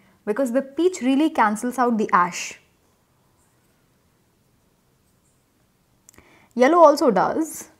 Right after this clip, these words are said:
but peach does it a little bit better. Let's just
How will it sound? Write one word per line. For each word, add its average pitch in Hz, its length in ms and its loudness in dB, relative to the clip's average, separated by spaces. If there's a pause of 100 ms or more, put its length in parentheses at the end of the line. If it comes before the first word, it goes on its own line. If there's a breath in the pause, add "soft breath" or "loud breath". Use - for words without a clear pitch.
but 202 480 -8
peach - 280 -8
does 185 260 -8
it 190 180 -8
a 214 60 -4
little 202 260 -6
bit 190 320 -16
better. - 280 -8 (1040)
Let's 214 360 -6
just - 400 -12